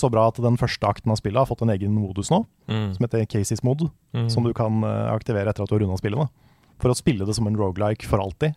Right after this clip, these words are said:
Speaker 1: liksom.
Speaker 2: Mm.
Speaker 1: Eh, og det var fordi folk krevde det. Det var, spillet var for bra.
Speaker 2: Mm.
Speaker 1: Eh, så det er bra.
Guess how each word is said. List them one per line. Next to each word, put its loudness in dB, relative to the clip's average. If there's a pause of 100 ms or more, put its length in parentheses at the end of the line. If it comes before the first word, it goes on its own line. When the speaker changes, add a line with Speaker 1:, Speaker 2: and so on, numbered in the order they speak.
Speaker 1:
liksom. 4
Speaker 2:
Mm. 2 (960)
Speaker 1:
Eh, 4
og 2
det 6
var 6
fordi 0
folk -2
krevde 0
det. 0
Det 6
var, 4
spillet 0
var 2
for -2
bra. 0 (220)
Speaker 2:
Mm. 0 (540)
Speaker 1:
Eh, 4
så -2
det 0
er 2
bra. 4